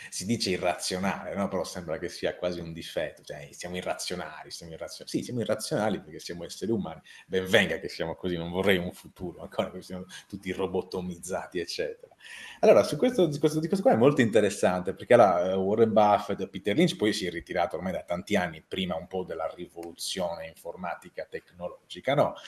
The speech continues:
Però già, eh, anche nel libro stesso, no? Eh, un po' è mo-, è molto critico contro tutto la prima ondata di analisti quantitativi che pullulava a Wall Street, a Wall Street, no?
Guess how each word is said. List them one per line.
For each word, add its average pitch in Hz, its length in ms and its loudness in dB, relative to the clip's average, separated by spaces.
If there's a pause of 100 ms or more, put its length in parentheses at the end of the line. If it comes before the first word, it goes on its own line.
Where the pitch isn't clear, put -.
(180)
Però 147 220 12
già, 123 520 10
eh, 98 200 6
anche 101 240 2
nel 98 140 2
libro 92 280 -2
stesso, 90 500 0
no? 107 340 4
Eh, 85 420 -4 (460)
un 120 120 2
po' 104 300 12
è 95 80 10
mo-, 101 220 4
è 107 140 2
molto 123 220 6
critico 101 500 -4
contro 85 460 -10
tutto 87 400 -6
la 85 100 -2
prima 90 220 -8
ondata 90 500 2
di 82 560 -2
analisti 92 520 -2
quantitativi 90 1120 -2
che - 140 -18
pullulava 85 520 -4
a 82 60 -2
Wall 90 140 -4
Street, 82 400 -10
a 87 100 -8
Wall 90 140 -2
Street, 82 420 -10
no? 113 220 0